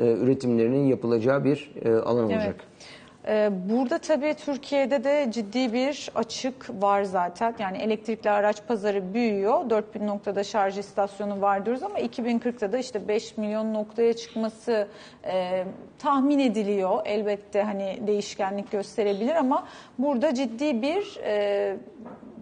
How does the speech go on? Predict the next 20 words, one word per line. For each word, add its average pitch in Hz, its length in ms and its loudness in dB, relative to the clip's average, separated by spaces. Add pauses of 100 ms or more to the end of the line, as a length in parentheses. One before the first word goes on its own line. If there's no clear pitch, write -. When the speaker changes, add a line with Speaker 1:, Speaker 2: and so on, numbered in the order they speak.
(100)
Speaker 2:
pazar 254 480 -2
payı 214 320 0 (140)
istediğinizi 196 800 -4
ben 185 180 0
anlıyorum. 196 640 -2 (680)
Ee, 220 180 2 (180)
bunun 381 280 2
dışında 427 460 0
peki 262 260 -2
hangi 233 380 0
alanlar? 202 440 0
Yani 220 300 0
yenilenebilir 262 480 2
enerji 254 420 0
de 277 100 -6
çünkü 202 240 -8
dikkat 226 340 0
çekiyor, 196 400 -4
gesres 208 520 0
yatırımları. 190 640 -4